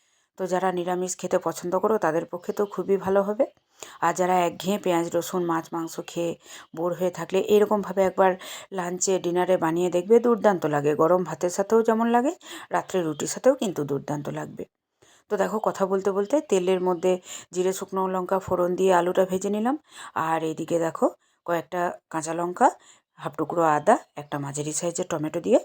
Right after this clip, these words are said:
ছোটো মিক্সির জারটার মধ্যে আমি একটা পেস্ট বানিয়ে নিলাম। এদিকে যে আলুটা আমি আগে থেকে ভাজতে বসিয়ে রেখেছিলাম, সেটার মধ্যে দিয়ে দিলাম আন্দাজ মতো লবণ ও আন্দাজ মতো হলুদ।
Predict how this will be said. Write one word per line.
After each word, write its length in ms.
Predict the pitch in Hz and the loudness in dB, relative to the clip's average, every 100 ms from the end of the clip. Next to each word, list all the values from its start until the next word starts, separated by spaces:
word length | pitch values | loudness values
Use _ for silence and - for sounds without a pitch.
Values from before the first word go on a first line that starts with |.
| - - - | -2 -20 -18
ছোটো 200 | - 175 175 | -10 -6 -4
মিক্সির 320 | 170 - 185 | -4 -6 -4
জারটার 400 | 165 160 - 170 | 0 -2 -2 -8
মধ্যে 220 | 175 165 | -6 -4
আমি 140 | 175 170 | -2 -4
একটা 180 | 165 370 - _ | -4 -6 -8 _
পেস্ট 220 | - 147 - | -6 -6 -4
বানিয়ে 280 | 143 143 147 | -4 -4 -4
নিলাম। 260 | 143 147 175 _ _ _ _ _ _ | -6 -8 -12 _ _ _ _ _ _
এদিকে 260 | 180 185 214 | -6 -2 0
যে 100 | 220 | 2
আলুটা 300 | 190 170 190 233 | 2 2 -2 0
আমি 160 | 220 | 0
আগে 180 | 196 170 | 0 -2
থেকে 220 | 175 170 | -4 -4
ভাজতে 360 | 160 151 156 - | -4 -4 -6 -6
বসিয়ে 340 | 165 156 - 165 | -6 -6 -4 -4
রেখেছিলাম, 460 | 156 160 175 226 - - - - | -4 -6 -2 -2 -2 -8 -20 -10
সেটার 280 | 170 175 165 | -4 -2 -2
মধ্যে 240 | 156 156 | -2 -2
দিয়ে 160 | 147 147 | -2 -4
দিলাম 240 | 160 196 311 _ _ - | -2 -2 -4 _ _ -10
আন্দাজ 320 | 143 135 139 | -6 -6 -4
মতো 260 | 156 143 262 - _ _ 160 | -6 -2 -2 -2 _ _ -4
লবণ 340 | 151 160 285 370 | -2 2 2 4
ও 60 | |
আন্দাজ 300 | 185 135 135 | 2 0 -4
মতো 220 | 135 135 294 - _ _ | -6 -2 -2 -4 _ _
হলুদ। 360 | 156 143 143 | -6 -6 -10